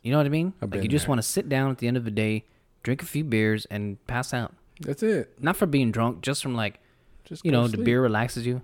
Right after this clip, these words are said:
Speaker 1: You get out of the shower, you're all nice and smooth and cool.
Speaker 2: And
Speaker 1: The
Speaker 2: chilling.
Speaker 1: A C actually hitting in the house.
Speaker 2: Watching your show or something.
Speaker 1: Yeah.
Speaker 2: Yeah,
Speaker 1: And
Speaker 2: I
Speaker 1: then
Speaker 2: feel
Speaker 1: you
Speaker 2: you.
Speaker 1: just sip on a beer or a
Speaker 2: Yeah.
Speaker 1: whiskey or whatever.
Speaker 2: Whatever. Just,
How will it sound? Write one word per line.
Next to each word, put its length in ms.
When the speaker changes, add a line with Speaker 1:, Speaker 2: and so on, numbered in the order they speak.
Speaker 1:
You 80
get 140
out 80
of 80
the 40
shower, 380
you're 160
all 80
nice 260
and 80
smooth 400
and 140
cool. 400
Speaker 2:
And 280
Speaker 1:
The 80
Speaker 2:
chilling. 260
Speaker 1:
A 40
C 240
actually 360
hitting 280
in 80
the 80
house. 420
Speaker 2:
Watching 420
your 120
show 320
or 160
something. 420
Speaker 1:
Yeah. 320
Speaker 2:
Yeah, 320
Speaker 1:
And 160
Speaker 2:
I 40
Speaker 1:
then 300
Speaker 2:
feel 80
Speaker 1:
you 100
Speaker 2:
you. 60
Speaker 1:
just 240
sip 220
on 120
a 40
beer 360
or 160
a 20
Speaker 2:
Yeah. 60
Speaker 1:
whiskey 460
or 140
whatever. 460
Speaker 2:
Whatever. 500
Just, 440